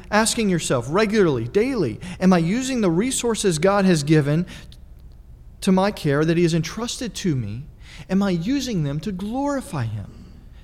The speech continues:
And am I pleasuring Him with it? Do I bring Him happiness?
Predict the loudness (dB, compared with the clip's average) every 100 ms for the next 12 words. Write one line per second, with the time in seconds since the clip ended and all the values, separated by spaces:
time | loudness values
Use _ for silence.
0 | -20 -8 0 2 2 -4 -12 -18 -6 -2
1 | 0 0 2 2 2 0 -6 -12 -18 -20
2 | -20 -20 -20 -20 -20 -20 -14 2 4 4
3 | 2 2 0 -2 -4 -2 -2 -2 -4 -12